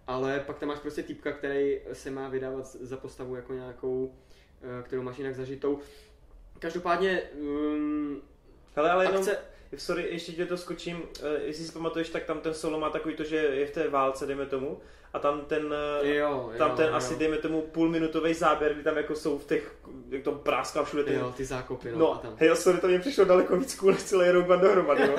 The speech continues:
Speaker 1: <laughs>
Speaker 2: Jako
Speaker 1: Fakt?
Speaker 2: ta sekvence, kdy on prostě jde, teď jako chčije na něho ta hlína, prostě ty tam ze spodu, z druhé strany skočí do toho bahna ten, mm, A T S T, nebo co to bylo.
Speaker 1: No, no,
Speaker 2: Jo,
Speaker 1: no.
Speaker 2: a teď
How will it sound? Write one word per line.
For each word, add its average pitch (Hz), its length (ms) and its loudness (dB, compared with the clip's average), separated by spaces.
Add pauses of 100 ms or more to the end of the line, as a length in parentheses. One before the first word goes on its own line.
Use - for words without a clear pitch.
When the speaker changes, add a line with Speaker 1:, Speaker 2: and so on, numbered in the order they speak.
(200)
Speaker 1:
<laughs> 294 220 -4
Speaker 2:
Jako 180 160 6
Speaker 1:
Fakt? 151 200 6
Speaker 2:
ta 156 80 8
sekvence, 214 640 2 (160)
kdy 160 120 2
on 180 100 4
prostě 190 300 2
jde, 185 360 2
teď 185 100 -4
jako 170 200 -4 (460)
chčije - 360 0
na 175 60 0
něho 185 140 0
ta 185 120 2
hlína, 160 360 0
prostě 180 220 -6
ty 160 80 -6
tam 156 220 -2
ze 147 340 -8
spodu, 160 420 -2 (120)
z 135 200 -12
druhé 156 180 0
strany 156 360 -4 (200)
skočí - 400 -2
do 156 60 2
toho 156 180 2
bahna 156 280 2
ten, 151 260 0 (120)
mm, 131 80 -8 (220)
A 143 140 2
T 139 200 -2
S 143 160 -6
T, 143 180 0
nebo 147 160 -4
co - 140 -10
to 151 120 -4
bylo. 151 300 -2
Speaker 1:
No, 131 320 -2
no, 131 60 0
Speaker 2:
Jo, 147 120 6
Speaker 1:
no. 156 80 0
Speaker 2:
a 151 40 2
teď 156 140 -6